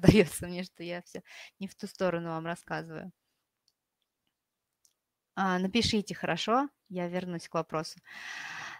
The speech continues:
Так, пример материала, э, с написанием письма. Э,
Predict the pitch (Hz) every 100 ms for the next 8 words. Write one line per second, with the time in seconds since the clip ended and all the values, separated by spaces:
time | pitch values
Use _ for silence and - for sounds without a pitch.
0 | _ _ 214 190 170 156 - - 202 220
1 | 233 226 214 208 - 202 214 208 190 175
2 | 175 - 190 - - 196 196 190 - 208
3 | 202 190 185 208 - 240 277 254 - -
4 | 196 190 190 185 180